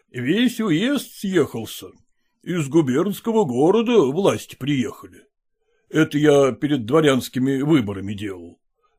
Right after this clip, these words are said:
Мы тогда враждовали". У нас было две партии, моя и Пяльцева. Ну, я и победил Пяльцева.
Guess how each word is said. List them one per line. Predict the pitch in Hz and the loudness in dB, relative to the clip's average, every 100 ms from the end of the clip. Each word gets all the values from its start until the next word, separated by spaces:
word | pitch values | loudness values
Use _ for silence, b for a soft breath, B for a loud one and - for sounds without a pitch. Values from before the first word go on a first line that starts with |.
| - | -6
Мы | 143 143 135 | -2 0 0
тогда | 131 127 135 123 | -2 2 4 4
враждовали". | 120 123 120 143 123 92 85 - _ _ _ _ _ - | 0 -4 2 2 2 -6 -8 -16 _ _ _ _ _ -6
У | 147 | 0
нас | 139 131 - | 2 2 -2
было | 107 131 127 123 120 | -4 0 2 0 -4
две | 120 131 | -2 -2
партии, | 127 110 87 - 98 95 | -2 -6 -8 -14 -14 -12
моя | 98 98 143 214 | -10 -4 2 2
и | 113 143 | 2 -2
Пяльцева. | - 98 92 80 - 92 92 - _ _ _ _ _ _ | -4 -12 -12 -14 -18 -16 -20 -20 _ _ _ _ _ _
Ну, | - 107 220 262 | -8 -2 2 4
я | 156 220 | 6 6
и | 226 220 | 6 2
победил | 190 175 135 107 147 143 | 0 0 -2 2 2 2
Пяльцева. | 110 139 131 - 135 135 135 | 0 -2 -2 0 0 2 0